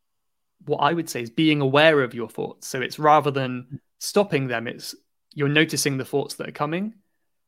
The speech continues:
And it's almost like seeing them coming. I, I, I like to think of it as the thoughts come to you just as the clouds pass in the sky.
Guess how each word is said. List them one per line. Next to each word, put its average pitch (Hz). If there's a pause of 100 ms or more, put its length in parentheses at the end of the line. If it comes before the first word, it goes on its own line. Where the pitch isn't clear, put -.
And 143
it's 139
almost 151
like 135
seeing 151
them 135
coming. 127 (1400)
I, -
I, 175
I 196
like 220
to 208
think 185
of 156
it 143
as 139
the 147
thoughts 151 (640)
come 196
to 196
you 208 (420)
just 151
as 143
the 139
clouds 135
pass 131
in 127
the 120
sky. 123